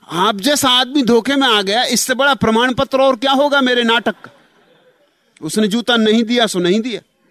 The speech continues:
वो जूता अब भी सुरक्षित है कलकत्ते में, उसका परिवार उसे संभाल के मंजूसा में रखे हुए कि ईश्वरचंद विद्यासागर धोखा खा गए।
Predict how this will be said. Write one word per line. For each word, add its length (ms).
वो 100
जूता 320
अब 60
भी 180
सुरक्षित 520
है 60
कलकत्ते 440
में, 80
उसका 220
परिवार 420
उसे 200
संभाल 480
के 120
मंजूसा 480
में 80
रखे 240
हुए 120
कि 80
ईश्वरचंद 600
विद्यासागर 640
धोखा 420
खा 240
गए। 240